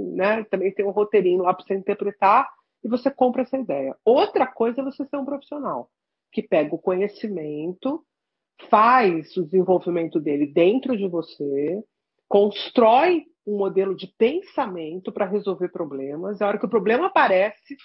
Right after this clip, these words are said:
você cria uma solução. Isso é um profissional. E,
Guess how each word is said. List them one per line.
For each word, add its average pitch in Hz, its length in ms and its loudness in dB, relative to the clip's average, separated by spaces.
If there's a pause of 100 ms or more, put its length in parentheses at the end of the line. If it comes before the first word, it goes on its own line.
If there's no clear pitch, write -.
(280)
você 208 280 -4
cria 208 260 -8
uma 214 140 -8
solução. 208 540 -12 (260)
Isso 196 160 -2
é 254 40 4
um 247 60 -4
profissional. 247 540 -6 (760)
E, 190 400 0